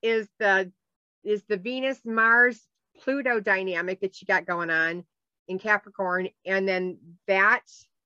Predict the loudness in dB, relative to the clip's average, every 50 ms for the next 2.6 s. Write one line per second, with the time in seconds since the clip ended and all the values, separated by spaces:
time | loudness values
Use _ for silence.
0 | _ _ _ _ _ _ _ _ _ _ _ _ _ _ -12 -10 -8 -8 -8 -10
1 | _ _ _ _ -20 -20 -20 -16 -10 -6 -4 -4 -4 -4 -4 -6 -4 -4 -4 -4
2 | -6 -6 -4 0 0 0 2 2 0 -2 -2 -4